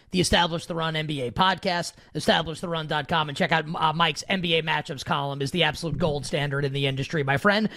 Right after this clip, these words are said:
We sincerely appreciate it. Know you have a show coming up in a couple of minutes. Hope you kill it. Good luck with the bet. Stay well, and we look forward to doing this again real soon on You Better You Bet.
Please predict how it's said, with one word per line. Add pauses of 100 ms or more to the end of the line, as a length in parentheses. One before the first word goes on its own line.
(120)
We
sincerely
appreciate
it.
Know
you
have
a
show
coming
up
in
a
couple
of
minutes.
Hope
you
kill
it. (220)
Good
luck
with
the
bet.
Stay
well,
and
we
look
forward
to
doing
this
again
real
soon
on
You
Better
You
Bet.